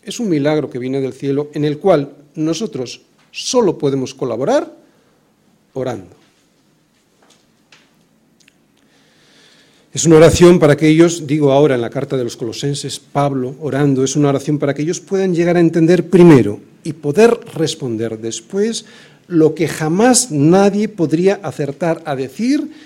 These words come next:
sin el poder que Dios le da a su palabra escrita para poder ser escuchada. Que Jesús es el Señor,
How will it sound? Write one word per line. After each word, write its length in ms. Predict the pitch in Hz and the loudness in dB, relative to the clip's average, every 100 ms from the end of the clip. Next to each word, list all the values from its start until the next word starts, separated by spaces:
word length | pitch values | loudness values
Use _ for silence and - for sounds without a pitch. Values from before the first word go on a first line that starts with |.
| - _ _ | -20 _ _
sin 480 | - 180 160 160 - | -2 4 6 4 2
el 180 | 160 151 | 0 4
poder 360 | 156 226 254 | 6 6 6
que 120 | 220 | 2
Dios 240 | 151 151 143 | 2 2 2
le 140 | 135 | 2
da 240 | 151 143 135 | 2 2 -2
a 40 | |
su 280 | - 143 - | -6 -10 -10
palabra 360 | 131 208 254 | -4 -2 0
escrita 600 | 226 - 262 269 277 269 - _ _ | -2 -4 -8 -4 -6 -6 -12 _ _
para 260 | 139 120 | -6 -6
poder 380 | - 131 170 180 | -4 0 0 0
ser 240 | 156 135 143 | -4 -6 -6
escuchada. 560 | - - - - _ _ _ _ _ _ _ | -8 -14 -18 -20 _ _ _ _ _ _ _
Que 140 | - 156 | -10 -6
Jesús 440 | 170 170 277 - | -4 -2 -4 -4
es 160 | 208 196 | -6 -4
el 100 | 208 | -4
Señor, 480 | - 175 180 139 | -2 2 2 0